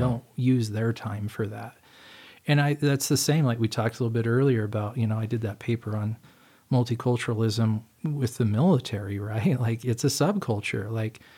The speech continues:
if you're gonna work with vets and, and military guys, like, you should know that. And if you don't, then don't work with those <laughs> guys. Like, you shouldn't,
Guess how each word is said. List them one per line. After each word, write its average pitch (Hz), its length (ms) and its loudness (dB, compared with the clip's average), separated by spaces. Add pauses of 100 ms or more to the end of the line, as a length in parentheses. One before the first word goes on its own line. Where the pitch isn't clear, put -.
(200)
if 143 120 -4
you're 147 80 4
gonna 170 200 6
work 117 460 2
with 113 220 0
vets 107 480 -4
and, 107 340 0
and 110 300 -2
military 123 540 0
guys, 135 500 -2
like, 120 200 0 (280)
you 127 300 2
should 135 500 0
know 143 340 6
that. - 440 -10 (600)
And 117 140 4
if 127 160 -2
you 139 140 2
don't, 117 540 0 (500)
then 175 120 2
don't 196 200 2
work 277 200 2
with - 140 4
those 107 200 -6
<laughs> - 280 -4
guys. - 240 0
Like, 156 180 0
you 185 100 4
shouldn't, 165 480 0